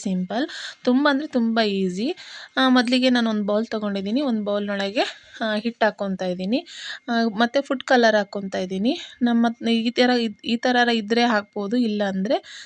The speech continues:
ಸ್ಕಿಪ್ ಮಾಡ್ಬೋದು, ಇಲ್ಲ ಅಂದ್ರೆ, ಆ, ಬೇಕು ಬಣ್ಣ ಅಂದ್ರೆ ಅರಿಶಿನ ಕೂಡ ಯೂಸ್ ಮಾಡ್ಬೋದು. ಇಲ್ಲಿ ಉಪ್ಪು ಹಾಕ್ಕೊತಾ ಇದ್ದೀನಿ. ಯಾವುದೇ ಸ್ವೀಟಿಗೆ ಒಂದು ಸ್ವಲ್ಪ, ಒಂದು ಚಿಟಿಕೆ ಉಪ್ಪು ಹಾಕಿದ್ರೆ ತುಂಬ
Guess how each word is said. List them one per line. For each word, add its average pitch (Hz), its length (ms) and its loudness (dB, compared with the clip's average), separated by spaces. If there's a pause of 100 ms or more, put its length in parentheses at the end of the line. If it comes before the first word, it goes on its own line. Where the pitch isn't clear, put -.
(140)
ಸ್ಕಿಪ್ 277 360 0
ಮಾಡ್ಬೋದು, 196 520 2
ಇಲ್ಲ 226 260 0
ಅಂದ್ರೆ, 220 280 2 (280)
ಆ, 220 140 -4
ಬೇಕು 254 320 4
ಬಣ್ಣ 220 260 0 (120)
ಅಂದ್ರೆ 208 280 0 (460)
ಅರಿಶಿನ 254 380 2
ಕೂಡ 247 180 2
ಯೂಸ್ 214 300 2
ಮಾಡ್ಬೋದು. 175 540 0 (320)
ಇಲ್ಲಿ 240 200 2
ಉಪ್ಪು 233 220 0
ಹಾಕ್ಕೊತಾ 208 420 -2
ಇದ್ದೀನಿ. 196 340 0 (220)
ಯಾವುದೇ 226 360 2
ಸ್ವೀಟಿಗೆ 214 500 -4
ಒಂದು 226 220 -2
ಸ್ವಲ್ಪ, 214 260 -6
ಒಂದು 226 160 2
ಚಿಟಿಕೆ 240 300 -4
ಉಪ್ಪು 233 280 0
ಹಾಕಿದ್ರೆ 202 360 -8
ತುಂಬ 247 220 4